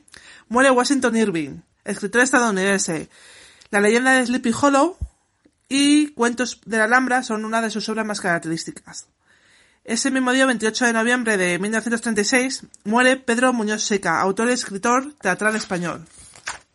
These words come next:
Veintinueve de noviembre de mil ochocientos noventa y ocho nace C S Lewis.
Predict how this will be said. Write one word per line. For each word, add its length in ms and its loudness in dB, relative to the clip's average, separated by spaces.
Veintinueve 400 0
de 100 2
noviembre 560 2
de 140 0
mil 120 2
ochocientos 400 -2
noventa 240 0
y 60 0
ocho 240 -2
nace 260 0
C 140 -2
S 180 0
Lewis. 560 -2